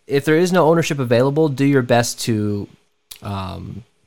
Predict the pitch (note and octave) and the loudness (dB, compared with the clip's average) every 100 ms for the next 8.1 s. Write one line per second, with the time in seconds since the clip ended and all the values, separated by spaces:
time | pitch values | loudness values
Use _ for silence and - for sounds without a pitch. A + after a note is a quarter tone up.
0 | _ _ _ - _ - - C#3+ A#2+ B2+ | _ _ _ -20 _ -20 -4 -2 2 0
1 | B2 A#2 A2+ G#2+ G#2+ G2+ - A2 - B2+ | 0 -2 -2 -2 -2 -4 -4 -6 -4 0
2 | A#2+ A2 - B2 C3+ D3 C#3 B2+ A#2+ A#2+ | 2 2 0 -4 0 2 0 0 -2 -2
3 | - D3+ - G#3 F#3+ F3+ E3 D#3+ D#3+ F3+ | -6 -8 -4 -2 0 0 0 0 0 0
4 | C3 - - D3+ D3+ - - D3 E3 D3 | 0 -4 -2 -2 -2 -6 -4 0 0 0
5 | - - - - - C3 C#3 C#3 C3 C3 | -4 -14 -20 -20 -4 0 2 2 2 2
6 | B2+ A#2+ A#2+ A#2+ - - - - - C#3 | 2 2 4 2 -2 -12 -20 -4 2 4
7 | C#3 C3 - A2+ - - B2+ A2 - A#2 | 4 2 -2 -10 -12 -2 0 0 0 0